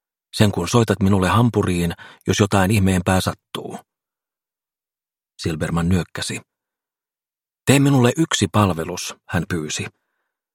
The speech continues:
"Älä mene pelaamaan. Sinullahan on liikaa onnea rakkaudessa. Sitä paitsi häviäisit meidän rahamme."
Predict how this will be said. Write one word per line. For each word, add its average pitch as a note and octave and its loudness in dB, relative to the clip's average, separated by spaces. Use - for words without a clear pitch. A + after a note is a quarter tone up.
"Älä A#2+ 4
mene A#2 2
pelaamaan. E2+ 0
Sinullahan G2 4
on F#2+ 4
liikaa G#2 2
onnea G2+ 4
rakkaudessa. - -6
Sitä G#2 -4
paitsi E2+ -4
häviäisit F2+ -2
meidän E2+ -2
rahamme." - -6